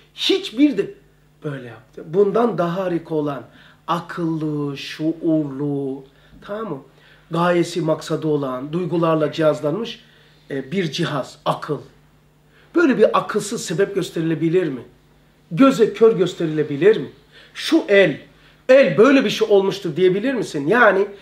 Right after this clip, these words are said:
annenin, yani, o hortum şu, hortumun taşıdığı kum, annenin boğazından inen yoğurt. Kum tanesi, pekmez, turşu, hıyar, ekmek, kuru fasulye, bilmem ne.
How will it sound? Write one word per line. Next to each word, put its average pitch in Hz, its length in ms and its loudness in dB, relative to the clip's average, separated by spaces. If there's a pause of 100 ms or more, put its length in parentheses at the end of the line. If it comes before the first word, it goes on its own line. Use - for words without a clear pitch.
(280)
annenin, 285 680 6 (200)
yani, 220 320 4
o 208 260 4
hortum 311 460 4
şu, 190 300 -2 (300)
hortumun 277 480 4
taşıdığı 262 440 2
kum, 311 280 2 (240)
annenin 285 460 6
boğazından 269 500 4
inen 285 320 4
yoğurt. 202 640 2 (600)
Kum 254 180 -4
tanesi, 151 500 -2 (720)
pekmez, 214 720 2 (180)
turşu, 190 560 -4 (260)
hıyar, 196 460 4 (300)
ekmek, 208 560 0 (300)
kuru 226 240 -6
fasulye, 170 460 -2 (600)
bilmem 254 420 4
ne. - 280 0